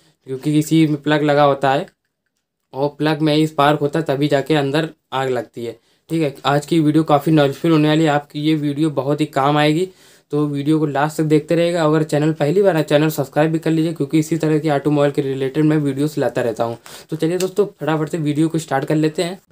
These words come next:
So दोस्तों, ये दो कॉइल हमारी हैं, इग्निशन कॉइल, इन दोनों को हम चेक करते हैं कि इन दोनों में से एक कॉइल ख़राब है, इसी बैटरी से हम चेक करते हैं कि इन दोनों में से कौन सी ख़राब है। ठीक है,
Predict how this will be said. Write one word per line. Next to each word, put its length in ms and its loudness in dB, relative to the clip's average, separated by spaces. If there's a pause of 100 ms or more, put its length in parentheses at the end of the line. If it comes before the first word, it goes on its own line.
(180)
So 120 8
दोस्तों, 360 6 (380)
ये 120 2
दो 220 6 (100)
कॉइल 300 4
हमारी 300 2
हैं, 120 2
इग्निशन 440 2
कॉइल, 280 4
इन 160 2
दोनों 280 6
को 100 4
हम 160 4
चेक 220 0
करते 240 4
हैं 180 0 (480)
कि 280 4
इन 180 4
दोनों 200 6
में 120 4
से 220 6
एक 160 2 (120)
कॉइल 220 4
ख़राब 380 4
है, 180 2 (320)
इसी 220 0
बैटरी 340 4 (440)
से 220 6
हम 200 2
चेक 200 2
करते 220 2
हैं 60 6
कि 40 6
इन 120 4
दोनों 140 6
में 60 6
से 100 6
कौन 220 4
सी 100 4
ख़राब 320 2
है। 80 0
ठीक 220 2
है, 160 2